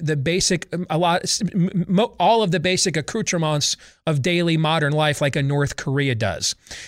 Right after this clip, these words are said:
And this is why, uh, until Hong Kong prior to covid,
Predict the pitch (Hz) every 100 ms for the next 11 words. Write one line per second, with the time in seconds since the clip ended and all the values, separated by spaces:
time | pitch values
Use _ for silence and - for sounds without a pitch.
0 | - 151 160 208 202 170 175 202 196 180
1 | - 165 175 156 147 147 - 180 175 156
2 | 143 139 - 143 131 131 - 214 160 147